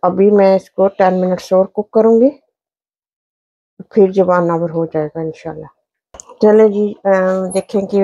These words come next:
viewers, आप ये देखें कि हर चीज़ जो अच्छे से कुक हो गई है। ये देखिए onion भी अच्छे से cook हो गए हैं और ये देखें कि जो इसके अंदर मैंने seeds डाले थे वो भी अच्छे से कुक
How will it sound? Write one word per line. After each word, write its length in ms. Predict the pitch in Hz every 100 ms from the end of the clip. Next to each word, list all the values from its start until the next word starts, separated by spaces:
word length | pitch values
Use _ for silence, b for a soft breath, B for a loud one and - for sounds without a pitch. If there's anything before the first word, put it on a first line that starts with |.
| 196
viewers, 500 | 190 190 202 202 - 202
आप 160 | 185 185
ये 60 |
देखें 300 | 185 180 190
कि 60 | 196
हर 260 | 190 196 196 -
चीज़ 240 | 185 180
जो 100 | 190
अच्छे 260 | 185 - 190
से 140 | -
कुक 220 | 202 214 -
हो 100 | 208
गई 160 | 196 208
है। 200 | 208 208 - _ _ _ _ _ _ _
ये 100 | 185
देखिए 340 | 185 - 190 -
onion 400 | 202 214 220 214
भी 80 | 208
अच्छे 240 | 208 208
से 160 | 196 202
cook 260 | - 202
हो 160 | - 196
गए 160 | 196
हैं 340 | 190 190 190 196
और 240 | 185 180 180 180
ये 140 | 175
देखें 320 | 175 170 - 185
कि 80 | 180
जो 160 | 180
इसके 260 | 180 - -
अंदर 200 | 180 180
मैंने 200 | 175 170
seeds 440 | 170 208 214 214 -
डाले 280 | 202 196
थे 200 | 196 202
वो 160 | 196 185
भी 140 | 190
अच्छे 240 | 202 - 196
से 140 | -
कुक 180 | - 214